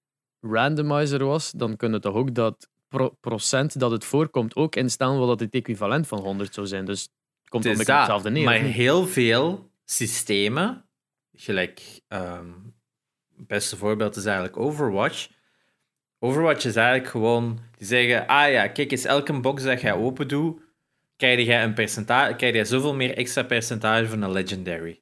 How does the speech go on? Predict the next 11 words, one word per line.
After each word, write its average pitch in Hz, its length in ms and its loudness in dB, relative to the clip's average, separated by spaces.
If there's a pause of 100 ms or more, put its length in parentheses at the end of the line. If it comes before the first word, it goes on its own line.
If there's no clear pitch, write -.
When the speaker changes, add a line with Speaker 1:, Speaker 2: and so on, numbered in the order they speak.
(140)
Speaker 2:
Eh, 120 540 0
als 113 280 -2
je, 113 80 -10
je 104 100 -6
hebt 104 220 -4
een, 95 340 -6
een 98 140 -10
common, 143 360 2
een 104 120 0
rare, 113 520 2 (320)
een, 92 520 -6